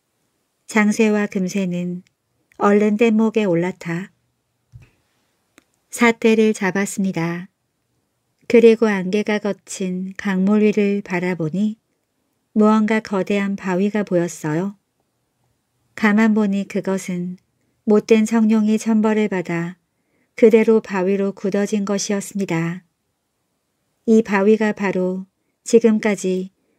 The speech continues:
두만강에 남아있는 용 바위입니다.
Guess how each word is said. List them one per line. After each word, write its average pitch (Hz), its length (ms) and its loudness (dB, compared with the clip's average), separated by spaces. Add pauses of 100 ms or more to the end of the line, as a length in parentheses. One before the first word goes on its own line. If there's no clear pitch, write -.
(140)
두만강에 220 640 2
남아있는 175 760 -4 (580)
용 214 380 4
바위입니다. 190 920 -2